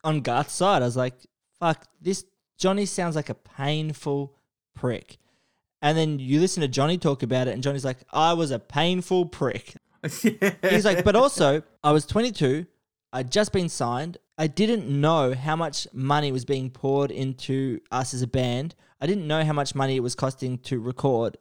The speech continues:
Speaker 1: No one had told me this. They kept me in the dark. And I was just fucking being a fuckhead. And so Garth was pretty, uh, pissed off at his lack of professionalism. He'd be like, "Oh, I can't do vocals. I've gotta look after my kid," or whatever. And then they'd hear he was at the Rainbow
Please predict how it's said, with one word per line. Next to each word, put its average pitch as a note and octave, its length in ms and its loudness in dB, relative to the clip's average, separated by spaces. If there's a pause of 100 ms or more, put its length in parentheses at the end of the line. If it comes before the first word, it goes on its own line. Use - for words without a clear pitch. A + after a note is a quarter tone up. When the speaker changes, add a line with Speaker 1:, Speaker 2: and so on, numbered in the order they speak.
Speaker 1:
No D#3 200 0
one G3 100 2
had D3 140 -2
told E3+ 220 0
me D#3 80 0
this. G2 160 -4
They A#2+ 100 -6
kept D3+ 160 -2
me D#3 80 -2
in C3+ 60 0
the A#2+ 60 -2
dark. A2+ 520 0 (720)
And D3 320 0
I C#3+ 120 4
was D#3+ 120 2
just D3 180 -6
fucking C#3 480 -4 (600)
being B2+ 180 0
a D3+ 40 -2
fuckhead. E3+ 560 0
And C#3+ 220 -2
so D3 160 0
Garth D3+ 320 0
was F3+ 100 -2
pretty, C#3+ 460 -4
uh, G#2 140 -4
pissed C3+ 300 -6
off B2+ 140 -4
at A#2+ 100 -6
his A#2+ 180 -8
lack B2 220 -6
of B2 80 -10
professionalism. B2 760 -6 (320)
He'd D3 140 -2
be D3 100 2
like, C3+ 200 0
"Oh, D#3 120 4
I D#3+ 100 4
can't E3+ 240 -2
do E3 100 2
vocals. D3+ 400 0
I've B2+ 120 -2
gotta C#3 260 0
look C3 260 -4
after C#3+ 260 -2
my B2 140 0
kid," C#3+ 500 0
or B2 100 -2
whatever. B2+ 320 0
And B2 140 -2
then C3+ 80 -4
they'd B2 160 -2
hear B2 240 -2
he A#2+ 100 -2
was B2+ 120 -2
at A#2 100 -6
the A2 80 -6
Rainbow A#2+ 340 -2